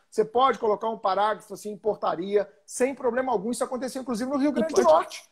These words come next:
Speaker 2: e pode
Speaker 1: Rio Grande do
Speaker 2: fechar
Speaker 1: Norte era despacho pós-flagrancial e você tinha no, na, no espelho de correção uma expedição de ofício ao Poder Judiciário representando pela conversão da, do flagrante em preventivo, se não me falha a memória.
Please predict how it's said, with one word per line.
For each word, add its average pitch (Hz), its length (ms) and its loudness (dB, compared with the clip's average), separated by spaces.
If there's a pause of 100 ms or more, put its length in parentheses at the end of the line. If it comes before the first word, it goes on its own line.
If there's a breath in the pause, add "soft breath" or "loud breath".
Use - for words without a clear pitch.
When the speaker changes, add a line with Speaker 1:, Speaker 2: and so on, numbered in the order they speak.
Speaker 2:
e 247 100 4
pode 240 300 6
Speaker 1:
Rio 226 80 2
Grande 247 140 10
do 214 40 6
Speaker 2:
fechar 226 140 6
Speaker 1:
Norte 254 160 6
era 269 100 2
despacho 240 540 0
pós-flagrancial 208 1080 -2
e 214 80 -6
você 220 300 2
tinha 285 380 -6
no, 190 160 -6
na, 190 240 -4
no 196 100 -4
espelho 180 300 -2
de 160 80 -16
correção 208 520 4 (280 soft breath)
uma 196 160 6
expedição 220 720 4
de 240 80 -2
ofício 277 460 -2
ao 240 40 0
Poder 196 260 4
Judiciário 214 560 2 (180)
representando 262 680 -4
pela 240 200 -6
conversão 240 640 -4
da, 214 160 2
do 202 100 -6
flagrante 202 480 -2
em 226 40 -16
preventivo, 226 480 -10
se 240 80 -16
não 247 80 -18
me 240 40 -16
falha 220 200 0
a - 20 -8
memória. 190 380 -4